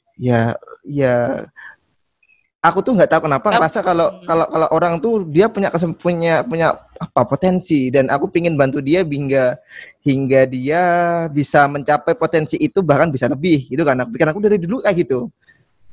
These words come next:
Speaker 1: Kalau ada kesempatan, ambil aja gitu kan. Mungkin presentasinya mungkin
Speaker 2: Ah.
Speaker 1: setengah-setengah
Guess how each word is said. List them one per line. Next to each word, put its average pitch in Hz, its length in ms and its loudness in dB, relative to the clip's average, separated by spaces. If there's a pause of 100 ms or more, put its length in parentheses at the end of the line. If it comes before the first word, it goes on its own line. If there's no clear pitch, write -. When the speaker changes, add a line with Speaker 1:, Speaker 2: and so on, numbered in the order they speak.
(380)
Speaker 1:
Kalau 156 160 2
ada 170 80 0
kesempatan, 156 480 -2
ambil 160 320 0
aja 175 400 0
gitu 143 320 -2
kan. 127 480 0 (640)
Mungkin 170 400 -2
presentasinya 170 640 0
mungkin 180 240 -2
Speaker 2:
Ah. 208 80 2
Speaker 1:
setengah-setengah 175 680 0